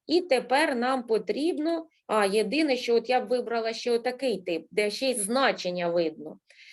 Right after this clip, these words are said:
І треба нам назву діаграми змінити. Натискаю двічі лівою кнопкою миші, активується загальна назва діаграми, і я ввожу назву «Продаж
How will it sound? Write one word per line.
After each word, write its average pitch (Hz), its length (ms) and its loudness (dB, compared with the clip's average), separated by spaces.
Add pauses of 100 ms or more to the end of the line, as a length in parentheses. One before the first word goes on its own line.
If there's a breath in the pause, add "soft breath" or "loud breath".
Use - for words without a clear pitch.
(160 loud breath)
І 381 180 4
треба 269 440 4
нам 240 260 0
назву 220 460 0
діаграми 175 600 -2
змінити. 170 480 -4
Натискаю 233 640 4
двічі 214 420 -2
лівою 202 320 2
кнопкою 185 460 -2
миші, 185 320 -2
активується 220 920 0 (400 soft breath)
загальна 208 540 8
назва 190 380 4
діаграми, 226 640 2 (140)
і 285 200 2
я 240 220 4
ввожу 214 360 0
назву 170 600 -2 (520)
«Продаж 294 840 2